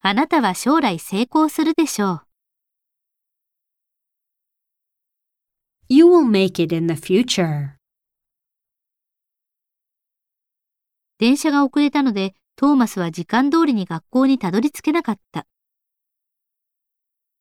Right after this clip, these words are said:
Speaker 2: The train was delayed,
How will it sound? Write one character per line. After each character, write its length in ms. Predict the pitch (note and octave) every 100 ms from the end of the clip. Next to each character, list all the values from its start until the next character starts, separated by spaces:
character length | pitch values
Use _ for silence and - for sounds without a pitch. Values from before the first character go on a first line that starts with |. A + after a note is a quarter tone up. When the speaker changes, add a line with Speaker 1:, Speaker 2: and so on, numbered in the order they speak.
| _ _ _ _ _ _ _ _ _ _ _ _ _ _ _ _
Speaker 2:
The 80 | A3+
train 560 | B3+ - F4 D#4 F#3 F#3
was 200 | F#3 -
delayed, 840 | F3+ E3+ F3 A3+ G3 D#3+ D3+ -